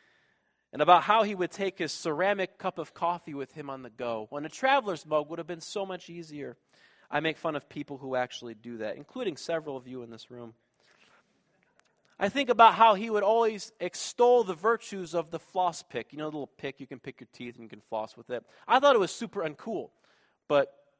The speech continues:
he was right about that too. And I remember him, most of all, preaching about how the apple fritter was superior to any other donut on the face of the earth, a whole other class.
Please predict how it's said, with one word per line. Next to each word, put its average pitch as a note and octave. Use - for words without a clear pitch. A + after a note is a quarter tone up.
he A#3
was F#3+
right A3
about C3+
that -
too. D#3
And D3+
I G#3+
remember A#3+
him, D#3
most B3+
of C3+
all, C3+
preaching G#3
about D3
how G#3
the F3+
apple E3
fritter B2
was C#3
superior D3
to -
any F3+
other D3+
donut C#3+
on A2+
the A2+
face B2
of A#2
the A#2
earth, A2+
a F#3
whole A3
other F3+
class. -